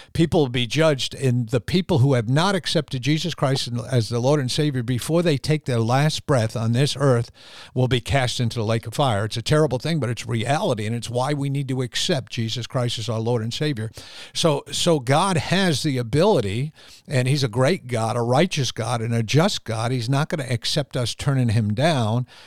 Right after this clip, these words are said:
and, and give us a eternity in heaven. No, we're gonna be cast into the lake of fire. And then we know there's a, there's another type of judgment that goes on. It's called the Bema seat, B E M A. And, uh, anybody who's ever received an athletic award or anything in school has stood on the Beamer platform. It's a,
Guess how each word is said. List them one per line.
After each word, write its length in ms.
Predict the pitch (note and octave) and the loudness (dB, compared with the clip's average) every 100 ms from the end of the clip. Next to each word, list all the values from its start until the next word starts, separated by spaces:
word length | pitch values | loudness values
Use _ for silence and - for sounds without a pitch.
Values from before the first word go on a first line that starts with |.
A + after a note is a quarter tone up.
| - - | -20 -4
and, 360 | C3+ B2 A#2 | -2 0 -2
and 260 | C#3 A#2+ A2 | -4 -4 -2
give 160 | B2+ | 0
us 300 | B2 A#2 - - | 0 0 -4 -4
a 360 | C#3 A2+ G#2+ - - - | -2 -2 -4 -10 -20 -12
eternity 640 | B2 A#2 - D#3+ C3+ A2 G#2+ | -10 -6 -2 0 0 0 -2
in 100 | G#2+ | -4
heaven. 500 | - - A#2+ A2 B2 | -2 -2 0 -6 -4
No, 220 | B2 B2+ | -2 0
we're 140 | B2 | -2
gonna 140 | B2 B2 | -4 -4
be 120 | A#2 | -6
cast 420 | - B2 A#2+ - | -6 -2 -2 -2
into 160 | A2+ - | -6 -8
the 80 | G#2 | -6
lake 240 | G#2+ A2 | -6 -8
of 100 | A#2 | -8
fire. 440 | D3+ E3 A#2 G2 - - - - - - | -2 0 0 -4 -12 -20 -20 -20 -10 0
And 120 | E3 | 2
then 80 | A3+ | 4
we 100 | F#3+ | 4
know 180 | E3+ | 4
there's 280 | D#3+ D3+ B2 | 4 2 2
a, 80 | C3+ - | -4 -2
there's 280 | C#3 C3 B2+ | 0 2 0
another 540 | C#3 B2+ E3 G3+ D3 | 0 2 2 2 2
type 320 | - A2+ - | 2 -2 -2
of 60 | A#2 | -4
judgment 420 | A2 G#2 - G#2 | -2 -2 -4 -8
that 100 | A2 | -6
goes 240 | A#2 A2+ | -6 -4
on. 160 | A#2+ B2+ | -2 -2
It's 120 | A2+ | -4
called 220 | - C#3+ A#2+ | -4 -4 -4
the 80 | |
Bema 340 | F#2 D3+ D#3 A2 | -2 0 0 -2
seat, 360 | - A2 G2+ _ B2 | -4 -6 -10 _ -8
B 180 | A#2 A#2 A2+ | -4 -4 -4
E 180 | C3+ | -6
M 220 | G2+ C3 B2 | -4 -4 -2
A. 320 | A2 A2 C3 | -2 -4 -4
And, 180 | A2 G#2+ - - - | -6 -10 -18 -20 -8
uh, 160 | B2+ - | -6 0
anybody 340 | C3+ C3+ B2+ | 0 2 0
who's 160 | B2 A#2+ | 2 2
ever 180 | A#2+ A2 | 2 0
received 460 | A2 - C#3 A2+ | -2 -2 -2 -4
an 60 | A2 | -2
athletic 420 | A#2+ - A#2+ - | -4 -2 -4 -4
award 340 | A2 A2 A#2 | -4 -2 0
or 80 | A2+ | 0
anything 240 | A#2 A#2+ A2 | -2 -2 -4
in 140 | G2+ | -2
school 480 | - - F#3 E3 B2+ | -4 0 2 4 2
has 200 | A#2+ A2 | -2 -4
stood 280 | - C#3+ C3 | -2 0 0
on 160 | A#2+ | -2
the 80 | A2 | -4
Beamer 420 | G2+ B2 C3+ B2 | -6 -2 0 -2
platform. 640 | - B2 A2+ - A#2+ A#2 A2 | 0 -2 -2 -4 -2 0 0
It's 160 | G#2+ | -2
a, 120 | G#2+ | -4